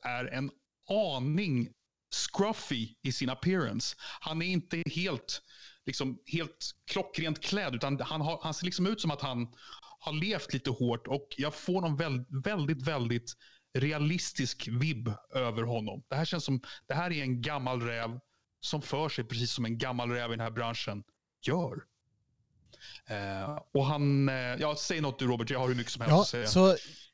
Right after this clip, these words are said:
Speaker 2: Om jag kan berätta för lyssnarna som kanske inte
Speaker 1: Ja.
Speaker 2: har sett den här scenen, hur den, eh, utspelar sig då. Det, det handlar då om, eh, under börskraschen, de, det är ett företag då som håller på med sån här finansgrejer. De har börjat upptäcka att, eh, det är, det finns stora håligheter i deras investeringar.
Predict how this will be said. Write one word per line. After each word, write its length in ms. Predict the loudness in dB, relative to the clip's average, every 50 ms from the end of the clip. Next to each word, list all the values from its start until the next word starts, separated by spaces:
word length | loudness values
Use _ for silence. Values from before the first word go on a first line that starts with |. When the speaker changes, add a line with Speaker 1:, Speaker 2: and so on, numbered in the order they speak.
| _ _
Speaker 2:
Om 140 | 6 8 8
jag 120 | 8 8
kan 160 | 6 6 4 6
berätta 300 | 6 4 6 6 4 4
för 80 | 6
lyssnarna 420 | 4 4 4 6 6 6 8 6 6
som 280 | 6 6 6 4 6
kanske 220 | 6 6 6 6 6
inte 100 | 6 8
Speaker 1:
Ja. 40 | 8
Speaker 2:
har 80 | 8
sett 220 | 8 8 6 6 6
den 100 | 6 6
här 80 | 6
scenen, 400 | 8 8 8 6 6 6 4 2 -4 -8 -4
hur 240 | 4 6 8 8 10
den, 200 | 8 8 6 6
eh, 120 | 6 4
utspelar 500 | 4 2 0 -2 2 6 8 10 10 10
sig 120 | 8 8 8
då. 160 | 8 8 6 6 0 -10 -14 -14 -18 0 _
Det, 260 | 8 10 10 10 8 6
det 100 | 6 8
handlar 280 | 8 10 10 8 10
då 180 | 10 10 10 10
om, 180 | 10 10 10
eh, 160 | 10 10 10 10
under 160 | 8 8 10
börskraschen, 800 | 10 10 10 10 8 8 8 8 8 6 6 4 4 0 4 8
de, 260 | 8 10 10 8 8
det 80 | 8 8
är 40 |
ett 100 | 8 8
företag 440 | 8 8 8 10 10 10 10 10 10
då 160 | 10 8 8
som 120 | 8 8 6
håller 120 | 6 6 8
på 160 | 8 8 8
med 160 | 8 6 6
sån 100 | 6 4
här 60 | 4
finansgrejer. 440 | 4 6 6 6 6 6 6 8 8
De 160 | 10 10 10
har 60 | 10
börjat 200 | 10 10 10 10
upptäcka 480 | 8 6 6 8 8 6 8 6 6 6
att, 240 | 6 6 4 _ 6
eh, 140 | 6 8 6
det 600 | 6 4 0 4 6 6 6 6 6 6 8 8
är, 120 | 8 8
det 140 | 8 8 10
finns 360 | 10 10 8 8 6 4 2
stora 480 | 2 4 8 8 8 8 10 10 10 10 10
håligheter 800 | 10 10 8 10 10 10 10 10 12 10 10 8 6 4 2
i 160 | 4 6 6 8
deras 300 | 8 8 8 6 4 2
investeringar. 760 | 2 4 4 4 6 8 8 8 8 8 6 4 2 0